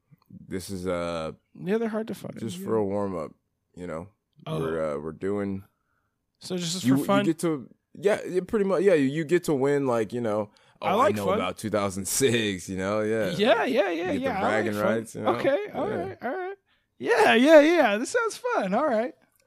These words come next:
Speaker 1: Okay,
Speaker 2: I'm in, I'm in,
Speaker 1: all right.
Speaker 2: I'm in.
Speaker 1: Okay, okay, okay. See, this is, this is a man of character.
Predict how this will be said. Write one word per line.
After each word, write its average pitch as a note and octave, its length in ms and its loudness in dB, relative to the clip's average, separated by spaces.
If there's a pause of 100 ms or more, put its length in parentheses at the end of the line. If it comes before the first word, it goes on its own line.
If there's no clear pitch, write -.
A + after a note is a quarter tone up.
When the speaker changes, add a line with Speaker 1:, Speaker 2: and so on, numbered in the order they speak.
Speaker 1:
Okay, G3 380 -10
Speaker 2:
I'm D4 180 0
in, A#3 160 2
I'm C4 200 4
in, C4+ 80 4
Speaker 1:
all - 60 2
right. D#3+ 220 -8
Speaker 2:
I'm A#3 200 0
in. E3+ 180 -4
Speaker 1:
Okay, A#2 320 4
okay, F#2 340 -4
okay. D2+ 140 -20 (380)
See, G3 200 -6
this G#3+ 200 -2
is, C3+ 120 -4
this B2+ 200 -6
is B2 100 -4
a A#2 80 2
man A2+ 260 0
of G2+ 160 -6
character. G2+ 560 0